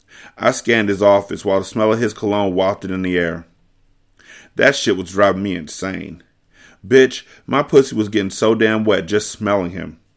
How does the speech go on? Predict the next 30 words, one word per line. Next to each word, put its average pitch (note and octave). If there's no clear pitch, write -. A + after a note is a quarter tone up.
I G#2+
was G2+
literally G#2+
to G#2
the G2
point G#2+
where F#2
I G2+
was G#2
gonna G2
have G#2
to G2+
excuse A2+
myself F#2
and F2+
check G2
on F2+
my F2
kitty. E2+
"So, F2+
Miss C#3
Spearman," F#2
Pastor G2+
Kavan F#2+
uttered F#2
and F#2
then F#2+
cleared G2
his E2+
throat. F2+